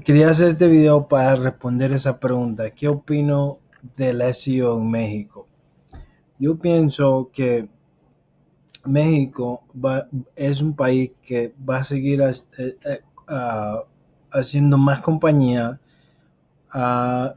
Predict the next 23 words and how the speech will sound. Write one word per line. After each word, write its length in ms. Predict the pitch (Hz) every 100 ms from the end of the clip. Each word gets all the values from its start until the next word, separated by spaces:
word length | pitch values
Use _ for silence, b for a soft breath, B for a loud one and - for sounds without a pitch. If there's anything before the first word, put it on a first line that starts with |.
| -
y 120 | 165
van 280 | 139 143 147
a 60 | 147
haber 400 | 147 147 143 -
compañías 560 | 135 123 127 135 139
que 80 | 135
van 240 | 123 127 127
a 20 |
querer 560 | - 120 120 123 117 _
que 320 | 120 113 113
se 220 | 110 - 117
hagan, 500 | 117 117 117 110 104 _ _ _ _ _ _ 135
eh, 420 | 113 110 107 113 - _ b b b b b _
el 180 | 135 131
branding 580 | 123 135 147 135 127 117
de 180 | 127 123
su, 520 | - 135 123 120 127
el 80 | 131
branding 600 | 127 151 151 131 120 123
de 160 | 131 120
sus 340 | - 123 120
marcas, 640 | 113 123 120 110 101 101 -
¿verdad? 460 | 110 117 120 113